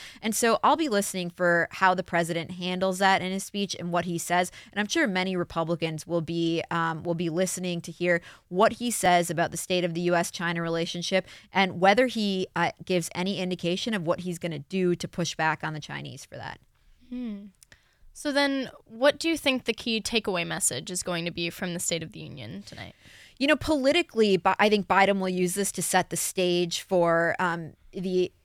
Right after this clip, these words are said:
Speaker 1: for announcing his reelection campaign in twenty twenty-four. That's expected in the next couple of weeks. And we already know, because the White House has circulated their talking points ahead of the event,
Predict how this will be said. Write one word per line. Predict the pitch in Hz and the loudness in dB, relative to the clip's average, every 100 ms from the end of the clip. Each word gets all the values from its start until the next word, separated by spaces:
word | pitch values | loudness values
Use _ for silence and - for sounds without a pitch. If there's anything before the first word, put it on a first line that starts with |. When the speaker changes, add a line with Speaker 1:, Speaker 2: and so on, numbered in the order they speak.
| - - | -14 0
Speaker 1:
for | 208 | 2
announcing | 185 196 196 220 190 | 4 2 2 0 -2
his | 196 175 | -2 -2
reelection | 170 147 139 - 208 | 0 0 -4 -4 -6
campaign | 220 220 220 226 226 | -2 -2 -2 -2 -2
in | 208 | -4
twenty | 214 226 214 | -4 -2 -2
twenty-four. | 214 226 214 - 214 208 | -2 -2 -2 0 2 4
That's | 170 170 | 4 2
expected | 190 - 170 160 185 | -4 -4 -4 -2 -2
in | 202 | -2
the | 202 | 0
next | 202 - | -2 -4
couple | - 214 220 | -6 -2 0
of | 214 | 0
weeks. | 226 220 - | -2 -2 -4
And | 208 | -2
we | 220 | 2
already | 247 285 208 | 4 4 2
know, | 175 180 180 | 2 4 4
because | 175 196 170 165 | 2 -2 -2 0
the | 170 | 0
White | 180 185 | 2 2
House | 170 160 | 0 -2
has | 160 | -4
circulated | - 175 170 165 165 160 156 | -2 -2 -2 -2 0 -2 0
their | 170 170 | 0 0
talking | - 156 - 175 | -2 -4 -4 -8
points | 185 208 202 214 | -4 -4 -2 -2
ahead | 208 214 | 0 0
of | |
the | 214 | 0
event, | 214 208 220 | 0 0 -2